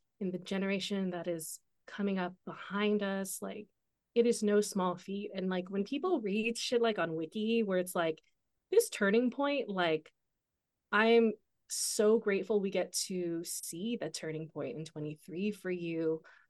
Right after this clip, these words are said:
um, because to me, it's only up, like,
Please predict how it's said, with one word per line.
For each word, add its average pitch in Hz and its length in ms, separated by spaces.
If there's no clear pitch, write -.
um, 165 460
because 196 440
to 208 80
me, 214 320
it's 233 200
only 233 480
up, 180 180
like, 175 220